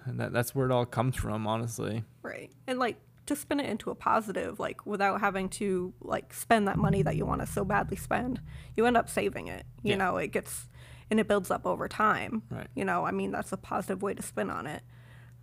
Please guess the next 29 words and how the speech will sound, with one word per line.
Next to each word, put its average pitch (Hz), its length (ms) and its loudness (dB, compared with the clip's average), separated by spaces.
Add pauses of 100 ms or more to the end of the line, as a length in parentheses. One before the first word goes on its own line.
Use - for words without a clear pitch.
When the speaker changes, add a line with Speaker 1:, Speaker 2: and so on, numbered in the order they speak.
(100)
Speaker 2:
um, - 460 -6 (180)
which 151 120 4
Speaker 1:
Yeah, 151 100 6
Speaker 2:
is 226 80 2
Speaker 1:
and 233 80 -2
that, 233 60 4
Speaker 2:
great, 226 340 4 (320)
Speaker 1:
it's 135 100 2
Speaker 2:
you 208 60 4
know? 185 80 4
Speaker 1:
great, 156 240 6
yeah, 170 180 4
'cause, 135 300 2
like, 135 160 4
you 143 80 2
know, 139 240 4 (320)
say, 139 560 8
you 139 120 2
know, 135 240 4
we, 123 520 2 (1200)
you 135 80 2
know, 127 80 6
say 160 200 8
we 151 140 8
want, 139 320 8 (240)
want, 143 540 8 (200)
we 127 140 4
don't 139 240 4
need, 139 300 4